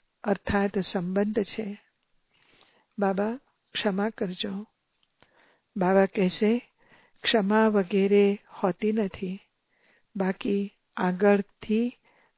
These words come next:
આવી ભૂલ નહીં કરતા. શિક્ષક કોઈ ક્ષમા નથી કરતા,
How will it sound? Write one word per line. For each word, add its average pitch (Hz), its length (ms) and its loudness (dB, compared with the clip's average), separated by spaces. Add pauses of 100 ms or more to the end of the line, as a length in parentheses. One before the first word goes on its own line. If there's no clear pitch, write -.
આવી 220 320 4
ભૂલ 190 400 -2 (260)
નહીં 190 420 -2
કરતા. 202 460 -6 (1040)
શિક્ષક - 580 0
કોઈ 220 380 4 (180)
ક્ષમા 202 360 0
નથી 190 340 -2
કરતા, 196 540 -6